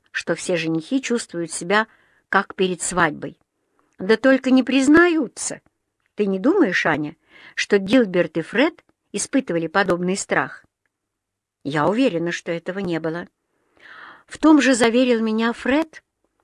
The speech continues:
когда я задала ему этот вопрос. По его словам, всё, чего он боялся, так это того, что я передумаю в последний момент, как произошло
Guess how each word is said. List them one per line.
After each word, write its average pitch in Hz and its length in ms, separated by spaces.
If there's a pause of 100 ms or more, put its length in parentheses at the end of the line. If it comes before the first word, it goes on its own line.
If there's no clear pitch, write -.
(160)
когда 185 280
я 170 240
задала 175 420
ему 196 200
этот 196 300
вопрос. 165 540 (880)
По - 80
его 220 220
словам, 233 480
всё, - 360
чего 185 320
он 165 140
боялся, 214 640 (1040)
так 196 200
это 240 220
того, 196 500 (100)
что - 220
я 190 200
передумаю 214 680
в - 100
последний 175 480
момент, 175 500 (520)
как 208 220
произошло 185 720